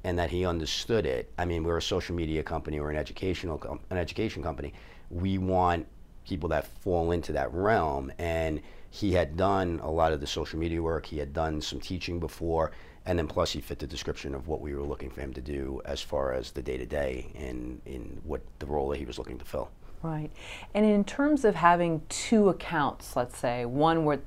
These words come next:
Speaker 2: that's your work life and one that's the fun out of work. You know, we all can be sarcastic, we all can be silly.
Speaker 1: Yeah.
Speaker 2: But then keeping in mind, like, you know, I, I don't drink and tweet,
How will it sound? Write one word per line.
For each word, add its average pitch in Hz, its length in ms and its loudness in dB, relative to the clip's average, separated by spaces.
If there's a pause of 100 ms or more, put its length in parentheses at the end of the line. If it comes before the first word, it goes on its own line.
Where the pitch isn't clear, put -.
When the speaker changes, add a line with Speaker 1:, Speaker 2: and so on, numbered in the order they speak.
Speaker 2:
that's 151 260 4
your 156 80 8
work 139 320 4
life 127 480 0 (480)
and 147 240 4
one 156 260 6
that's - 600 2 (280)
the 165 120 4
fun 160 520 6
out 151 160 8
of 143 140 4
work. - 500 0 (220)
You 311 60 6
know, 254 100 12
we 196 100 12
all 190 280 12
can 196 180 6
be 185 140 6
sarcastic, 160 680 6
we 139 160 6
all 143 180 10
can 147 220 0
be 135 100 4
silly. 143 540 0 (120)
Speaker 1:
Yeah. - 160 0 (680)
Speaker 2:
But 160 220 10
then 185 440 10
keeping 202 360 8
in 180 120 8
mind, 175 480 8
like, 156 380 6 (640)
you 185 120 4
know, 143 360 4 (120)
I, 95 140 12
I 131 300 2 (280)
don't 156 320 10
drink 156 240 6
and 160 100 2
tweet, - 340 2